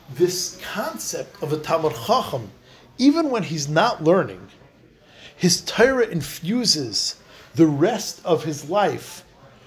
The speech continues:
with the fire of Torah, is how that is referred to. So if a Talmid Chacham stops learning, then it's still something special. But if a Talmid Chacham stops learning and he's Osek B'divrei Sicha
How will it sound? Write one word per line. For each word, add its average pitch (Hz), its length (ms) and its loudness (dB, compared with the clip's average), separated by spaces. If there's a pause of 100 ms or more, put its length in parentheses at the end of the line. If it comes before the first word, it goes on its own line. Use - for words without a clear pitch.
(220)
with 143 320 2
the 151 100 -2
fire 175 680 4
of 139 160 -2
Torah, 151 460 0 (840)
is 190 160 0
how 214 240 4
that 202 220 4
is 196 160 2
referred 220 400 4
to. - 120 -14 (1120)
So - 140 2
if 175 60 0
a 180 40 0
Talmid 180 340 -2
Chacham 262 340 2
stops - 420 0
learning, 139 460 2 (1040)
then 165 180 4
it's - 140 -2
still 269 420 2
something 170 420 0
special. - 520 -2 (1080)
But 180 100 8
if 175 100 0
a 170 40 0
Talmid 156 360 0
Chacham 208 320 2
stops - 360 2
learning 185 280 4
and 156 80 2
he's 151 100 0
Osek 220 440 4
B'divrei 165 380 0
Sicha 185 580 -2